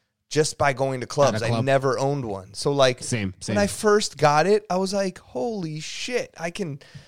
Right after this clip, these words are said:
Speaker 1: push this button and do these effects." And 'cause I was always too scared to do it, uh, in the club. So then I learned
Speaker 2: Mm-hmm.
Speaker 1: within two hours, like, learned a million <laughs> things I didn't know.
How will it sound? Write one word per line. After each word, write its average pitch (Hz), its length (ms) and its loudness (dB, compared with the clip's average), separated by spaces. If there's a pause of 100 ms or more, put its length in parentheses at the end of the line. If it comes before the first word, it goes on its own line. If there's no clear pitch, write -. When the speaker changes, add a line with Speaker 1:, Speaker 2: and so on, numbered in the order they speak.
Speaker 1:
push 240 240 -2
this 247 200 -6
button 226 320 -2
and 175 100 -6
do 226 140 -6
these 247 240 -6
effects." 262 480 -4
And 156 120 -8
'cause 175 140 -4
I 185 60 8
was 190 100 2
always 208 220 2
too 208 180 -4
scared 160 440 0
to 143 60 -12
do 143 280 0
it, 156 340 2
uh, 123 160 -6
in 127 220 -6
the 117 80 -2
club. 147 640 2
So 147 160 0
then 147 140 2
I 135 100 2
learned 143 400 -2 (100)
Speaker 2:
Mm-hmm. 120 340 2 (100)
Speaker 1:
within 147 480 -4
two 180 260 -2
hours, 127 480 4
like, 107 160 -2
learned 120 380 -2 (100)
a 117 80 0
million 135 640 0
<laughs> - 20 -16
things 135 280 -4
I 117 80 2
didn't 120 260 -4
know. 107 400 2